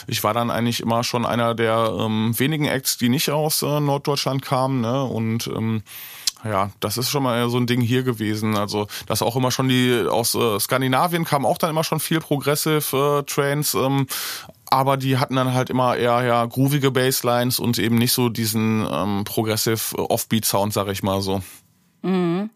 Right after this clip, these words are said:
Speaker 2: Ja, sau interessant. Bist du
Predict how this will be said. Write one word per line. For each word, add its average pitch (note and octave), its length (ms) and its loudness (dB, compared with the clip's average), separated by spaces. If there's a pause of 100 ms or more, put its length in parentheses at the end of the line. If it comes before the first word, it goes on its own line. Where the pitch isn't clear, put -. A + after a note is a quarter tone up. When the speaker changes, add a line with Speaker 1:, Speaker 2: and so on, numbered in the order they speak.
Speaker 2:
Ja, D#3+ 160 0
sau E3 160 2
interessant. E3 500 -4 (760)
Bist F#3+ 300 2
du A#3 180 6